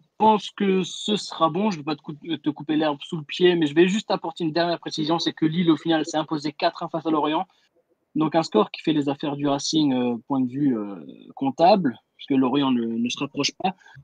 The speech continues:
mais qui peut aussi faire peur, parce que du coup, Lorient a fait le plein de points et de confiance et de buts avant de recevoir Strasbourg la semaine prochaine. Euh, quant à nous, on se retrouvera, euh, plus ou moins tous, sauf Thomas.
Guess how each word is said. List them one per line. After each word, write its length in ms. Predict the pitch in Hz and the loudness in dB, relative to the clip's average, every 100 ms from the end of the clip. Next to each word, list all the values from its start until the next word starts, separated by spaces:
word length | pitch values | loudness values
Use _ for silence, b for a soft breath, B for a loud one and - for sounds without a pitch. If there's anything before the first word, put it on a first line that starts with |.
| _ | _
mais 320 | 156 190 208 | 0 2 2
qui 160 | - 180 | 2 0
peut 100 | 175 | 0
aussi 220 | 180 185 | 0 0
faire 200 | 185 165 - | -2 -2 2
peur, 220 | 180 175 | 0 2
parce 160 | 147 - | -2 -2
que 80 | 156 | -2
du 160 | 127 | -2
coup, 160 | - 143 | -4 0
Lorient 440 | 127 117 131 135 - | 0 0 -2 -2 -6
a 100 | 120 | -4
fait 120 | 143 | 0
le 100 | 127 | 0
plein 320 | - 156 151 | 0 2 2
de 100 | 143 | 2
points 320 | 131 - 160 151 | -2 0 2 4
et 60 | |
de 100 | 156 | 2
confiance 580 | 160 160 - 180 175 - | 0 -2 -2 -2 -2 -2
et 60 | 175 | -2
de 120 | 180 | 0
buts 280 | 165 214 - - - | 4 4 2 -4 -4
avant 360 | 156 190 208 170 | 0 0 -2 -4
de 260 | 151 156 151 | -2 0 0
recevoir 540 | 160 - 165 196 - | -2 -4 -2 -2 -2
Strasbourg 580 | - - 185 170 220 202 | -10 -4 -4 0 0 0
la 80 | 165 | -4
semaine 280 | - 196 | -4 -4
prochaine. 420 | - 180 175 180 175 _ _ _ _ _ _ - | -4 -4 -4 -4 -8 _ _ _ _ _ _ -4
Euh, 260 | 170 175 170 | 2 2 2
quant 160 | 214 202 202 | 2 2 4
à 140 | 202 | 6
nous, 240 | 208 233 | 6 6
on 80 | 208 | 4
se 80 | - | 2
retrouvera, 580 | 196 - 196 160 196 196 | -4 0 -2 2 4 6
euh, 460 | 185 165 160 156 139 | 4 4 2 0 0
plus 180 | 214 190 | 2 4
ou 40 | 208 | 4
moins 240 | 208 196 - | 4 0 0
tous, 320 | 220 214 147 | 0 0 -6
sauf 260 | - 185 - | -2 -2 2
Thomas. 280 | 160 151 | 4 4